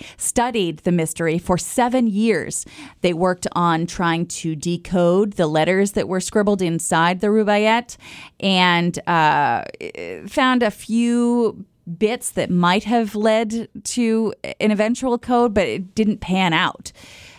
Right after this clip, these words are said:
Um, he said that D N A is the key to solving the mystery, and D N A did come into play. Uh, they were able to find that much of the D N A from, like, the mid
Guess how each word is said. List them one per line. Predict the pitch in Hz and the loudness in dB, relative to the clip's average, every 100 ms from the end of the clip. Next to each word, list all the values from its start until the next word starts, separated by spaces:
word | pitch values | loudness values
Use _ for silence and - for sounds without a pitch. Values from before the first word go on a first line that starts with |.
| - | -4
Um, | 196 185 170 170 - - - | 2 2 2 0 -4 -6 -2
he | 214 262 | 0 0
said | 240 214 | 0 0
that | 180 165 | 0 0
D | 202 196 | 2 2
N | 180 | 4
A | 220 180 147 - | 2 2 0 -4
is | 185 165 | -4 -4
the | |
key | 175 180 165 | -6 -4 -2
to | 175 | 0
solving | - 143 147 170 | 2 2 2 0
the | |
mystery, | 185 262 - 151 107 113 - | 2 0 -2 -6 -6 -4 0
and | 196 | 2
D | 226 | 2
N | 220 214 | 2 2
A | 208 | 0
did | 175 254 339 | -2 -4 -4
come | 254 175 | -4 -4
into | 147 151 | -4 -6
play. | - 143 139 160 - - - | -4 -2 -2 -4 -10 -16 -2
Uh, | 160 151 160 | 2 4 4
they | 156 160 | 2 0
were | 160 - | 0 0
able | 170 170 175 | -2 0 -2
to | 175 | -2
find | 175 180 165 156 151 165 - | -6 -2 0 0 0 -4 -4
that | 170 156 143 - - | -2 0 0 -4 -8
much | 135 175 185 - - - - | -2 2 2 0 -6 -6 -2
of | 165 156 151 151 - - _ | 2 2 2 -2 -8 -20 _
the | 156 156 175 160 151 151 151 - | -8 -2 0 0 -2 -2 -4 -4
D | 180 165 | -2 0
N | 160 | 0
A | 156 139 143 - | 0 0 -4 -10
from, | - - 175 165 160 156 - - | -6 0 2 0 0 -4 -10 -8
like, | 175 170 | -4 -4
the | - 170 | -2 2
mid | 170 170 175 190 196 214 | 2 2 4 4 2 0